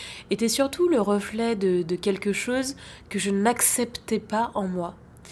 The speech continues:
C'est vraiment le travail de l'ombre de, de Jung, c'est-à-dire, euh, euh, ce qui m'est insupportable, ce qui est dans mon ombre, eh bien je, je le rejette complètement.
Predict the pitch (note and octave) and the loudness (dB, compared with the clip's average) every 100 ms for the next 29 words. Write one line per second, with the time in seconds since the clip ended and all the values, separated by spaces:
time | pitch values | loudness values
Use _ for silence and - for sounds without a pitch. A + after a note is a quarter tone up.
0 | - - - G#3 A#3 D4 C4 G#3+ G3+ G3 | -14 -8 -4 0 4 4 4 2 4 4
1 | G3+ B3 A#3 F3 F3+ E3 F3+ E3+ A#3 A#3+ | 4 0 -2 -4 -2 -2 -2 0 -2 0
2 | F#3+ - F3 F#3 A3+ G#3 F3+ - - - | -2 -2 -2 2 2 2 0 -4 -18 -18
3 | - - - - - A3 G#3 G#3 A3+ - | -10 -6 -2 -2 -2 0 2 4 4 4
4 | G3+ G#3+ G3 C4+ C#4+ G3 - G3 F#3 F#3 | 4 0 0 2 2 0 -4 0 0 0
5 | F#3 G#3+ B3+ G#3 - - - F3+ F3 G#3+ | 0 0 0 -2 -6 -14 -10 -2 4 4
6 | G3+ F#3+ F#3 F#3+ F#3+ G#3+ G#3+ A3+ A3+ G#3 | 6 4 4 4 4 4 4 2 0 -4
7 | G#3 G3+ G3 | -2 -2 -4